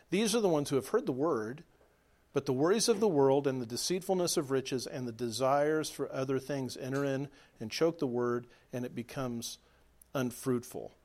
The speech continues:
They're insincere because Jesus is just part of who they are.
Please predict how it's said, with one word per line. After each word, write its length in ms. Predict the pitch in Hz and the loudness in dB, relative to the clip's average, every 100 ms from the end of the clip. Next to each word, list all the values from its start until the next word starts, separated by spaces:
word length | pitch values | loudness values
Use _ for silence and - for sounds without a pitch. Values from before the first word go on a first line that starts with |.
| _ | _
They're 220 | - 135 135 | 2 6 6
insincere 1040 | 185 202 - 151 131 - 220 175 139 143 - - | 6 4 4 2 2 4 6 8 8 6 0 -6
because 380 | 147 139 147 127 | -4 2 2 2
Jesus 500 | - 175 160 151 - | 0 -2 0 0 0
is 140 | 127 - | -4 -6
just 480 | - 147 139 - - _ | -2 0 0 -2 -10 _
part 640 | - - 170 135 - - - _ _ _ _ _ _ - | -14 -6 -2 -2 -4 -16 -20 _ _ _ _ _ _ -16
of 140 | 110 | -14
who 180 | - 110 | -10 -10
they 160 | 104 120 | -8 -8
are. 240 | 180 151 | -8 -12